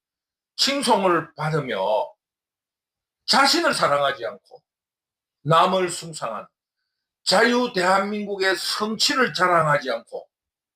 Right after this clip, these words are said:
김일성, 김정일을 숭상하는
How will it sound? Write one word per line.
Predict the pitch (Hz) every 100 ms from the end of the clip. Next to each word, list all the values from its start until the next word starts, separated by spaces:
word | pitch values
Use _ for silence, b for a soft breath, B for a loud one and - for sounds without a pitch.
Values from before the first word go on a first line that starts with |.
| _ _ _ _ -
김일성, | 165 170 190 185 180 180 156
김정일을 | - 165 175 226 240 240 208 214 214
숭상하는 | - - 214 214 - 175 170 151 151 147